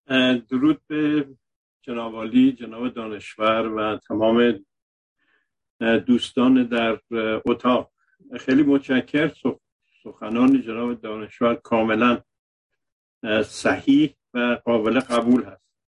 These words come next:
من سوالم اینه که، اه، اون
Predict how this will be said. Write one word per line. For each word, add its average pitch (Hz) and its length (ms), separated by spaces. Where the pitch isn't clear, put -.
من 156 140
سوالم 156 500
اینه 160 580
که، 151 420
اه، 117 440
اون 143 180